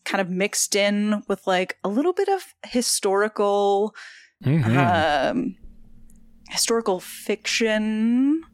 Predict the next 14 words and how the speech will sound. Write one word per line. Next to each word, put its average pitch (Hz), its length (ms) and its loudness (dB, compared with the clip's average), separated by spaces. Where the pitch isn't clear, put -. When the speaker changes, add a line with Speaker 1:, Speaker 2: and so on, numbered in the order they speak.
Speaker 1:
but 180 260 0
inspired 185 640 -2
by 185 180 0
true 196 720 2
events 185 640 0
of, 160 120 -4
like, 143 360 -2
colonization 170 880 0
and 170 260 0
slavery. 139 640 0
Speaker 2:
Yeah. 139 360 2
Speaker 1:
Um, - 320 -4
and 180 600 0
I 240 540 2